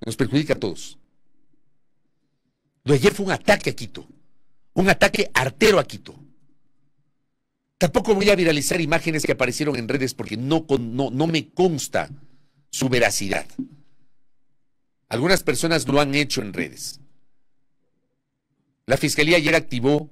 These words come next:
de oficio una investigación. Ojalá que esa investigación avance con la velocidad y la prolijidad que corresponde. Y que se puede establecer justamente a los responsables.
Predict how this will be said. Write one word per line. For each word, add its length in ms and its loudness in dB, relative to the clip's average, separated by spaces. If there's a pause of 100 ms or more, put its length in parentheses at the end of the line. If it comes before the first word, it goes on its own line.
de 180 0
oficio 440 -2
una 140 -2
investigación. 680 -4
Ojalá 360 0
que 100 -6
esa 140 -4
investigación 720 -4 (220)
avance 600 0 (1160)
con 220 2
la 100 6
velocidad 520 0
y 40 -2
la 140 2
prolijidad 400 -2
que 100 -4
corresponde. 520 -8 (1800)
Y 100 -6
que 100 -2
se 120 -2
puede 180 0
establecer 520 -2
justamente 640 -6 (720)
a 80 2
los 120 2
responsables. 840 -6